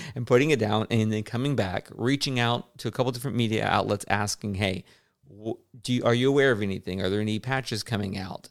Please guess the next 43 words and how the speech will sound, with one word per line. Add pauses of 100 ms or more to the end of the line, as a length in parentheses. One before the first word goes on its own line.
Um, (200)
I
looked
at,
I
looked
at
the
ma-,
you
know,
developer's
website,
look,
you
know,
checked
them
out,
what,
what's
coming
out,
what's
been
fixed,
and
everything
else. (880)
Then (960)
wrote
down
my
review. (720)
You
know, (100)
it's, (100)
I'm
giving
it
a
three.
<laughs>